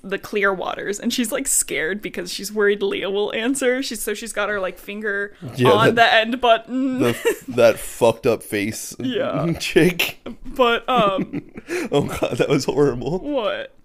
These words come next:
Speaker 2: The one with the fucked up face. Or no, that's,
Speaker 1: That's
Speaker 2: uh,
Speaker 1: Emily.
Speaker 2: that's Emily.
Speaker 1: Yeah. And the plain one is Kim.
Speaker 2: Oh.
Speaker 1: Um,
Speaker 2: The ugly bitch is Kim.
Speaker 1: Pretty much. Seth, it's Seth answers.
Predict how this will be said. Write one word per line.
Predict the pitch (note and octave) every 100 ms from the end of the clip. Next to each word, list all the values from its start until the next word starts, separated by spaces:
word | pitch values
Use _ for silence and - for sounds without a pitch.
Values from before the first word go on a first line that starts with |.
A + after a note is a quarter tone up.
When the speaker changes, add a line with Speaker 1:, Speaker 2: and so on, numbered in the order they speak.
| -
Speaker 2:
The | C3+
one | C#3 A#2+
with | B2 B2
the | A#2+
fucked | - A#2+ B2+
up | A2+
face. | G#2+ A2 B2+ - - _
Or | - A#2+
no, | B2 A#2
that's, | B2+ -
Speaker 1:
That's | - A#2
Speaker 2:
uh, |
Speaker 1:
Emily. | - B3+ G3+ D#3+
Speaker 2:
that's | C3+ G#2
Emily. | F2+ F#2 F2 G2+ _ - -
Speaker 1:
Yeah. | - - _ _ - - - - - _ -
And | A3+
the | G#3+
plain | - A3+ A3
one | G#3 G3
is | G3+
Kim. | - A3+ - A3+ A#3 -
Speaker 2:
Oh. | C#3 - D#3 D3+ C3+ A#2+ B2 - - - - - -
Speaker 1:
Um, | A3 F#3+ E3+ -
Speaker 2:
The | A#2+
ugly | G#2 C3 B2 A2+
bitch | G2+ -
is | D3
Kim. | - - - - -
Speaker 1:
Pretty | - C4+ B3
much. | A3 A3 - - - - - -
Seth, | - - B3+ C#4+ - - -
it's | A3+ -
Seth | G#3+ G#3 -
answers. | - - - - - -